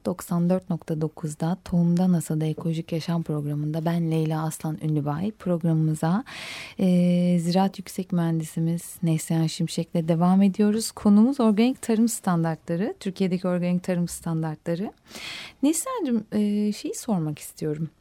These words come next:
E, tohum, fide, yani organik tarım standartlarında çiftçinin tohumunu ve fidesini de organik olarak mı temin etmesi gerekiyor?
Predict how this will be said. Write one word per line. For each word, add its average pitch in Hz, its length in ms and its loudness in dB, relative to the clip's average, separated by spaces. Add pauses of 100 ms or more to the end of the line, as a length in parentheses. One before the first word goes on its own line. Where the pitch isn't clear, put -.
(1200)
E, 190 360 -2 (520)
tohum, 247 420 0 (540)
fide, 208 540 0 (440)
yani 208 240 2
organik 220 440 2
tarım 233 260 0
standartlarında 208 960 0
çiftçinin 202 680 -2
tohumunu 190 540 0
ve 214 120 0
fidesini 202 640 -2
de 196 40 -2
organik 202 540 2
olarak 170 380 2
mı 156 60 2
temin 147 400 0
etmesi 143 460 -4
gerekiyor? 147 460 -10